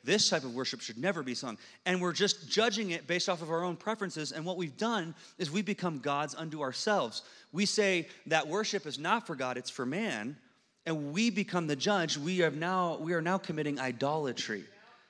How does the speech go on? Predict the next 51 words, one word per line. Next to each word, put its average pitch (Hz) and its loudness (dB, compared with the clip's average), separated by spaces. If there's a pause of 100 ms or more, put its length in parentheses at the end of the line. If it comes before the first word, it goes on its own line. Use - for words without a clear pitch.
(300)
So - -2
let 190 2
me 214 2
just 180 0
say 185 4
this 143 2
real 131 2
quick. 120 -2
Let's 143 -4
get - 0
this 151 4
straight, - 2
that 139 -2
worship 180 4
is 135 0
not 135 4
for 147 -2
man. 117 0 (420)
It's 127 -4
for 117 -4
God. 104 -2
Amen. - -20 (140)
Worship 170 6 (100)
is - -2 (160)
for - -6
God. 107 -6
I 131 -6
think 170 -8
that's 151 -4
our 123 -4
next 123 -2
slide. 107 -8
I 147 -8
mean, 160 -8
you, 170 -10
you'll 180 -8
be 151 -4
able 123 -2
to 113 -6
write 113 -4
that 107 -8
down. 101 -10
It's 107 -12
not 135 -8
too 127 -8
long. 104 -10 (360)
But 131 -2
worship 156 0 (460)
is 147 2
for 143 -4
God. 120 -2